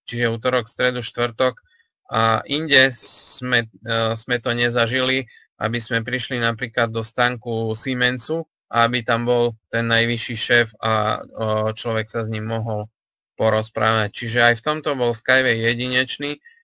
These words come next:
že ten najhlavnejší človek tam osobne bol a nemal vôbec problém sa, eh,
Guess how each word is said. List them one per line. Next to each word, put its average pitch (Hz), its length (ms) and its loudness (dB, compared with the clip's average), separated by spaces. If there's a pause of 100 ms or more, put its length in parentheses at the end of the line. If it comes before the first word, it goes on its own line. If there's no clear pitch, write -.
(180)
že 117 140 -4
ten 120 180 0
najhlavnejší 143 800 2
človek 127 400 0
tam 117 240 0
osobne 127 500 -2
bol 123 400 2 (380)
a 107 80 -8
nemal 131 400 4
vôbec 131 320 2
problém 127 500 2 (380)
sa, 113 320 -2 (480)
eh, 107 460 -2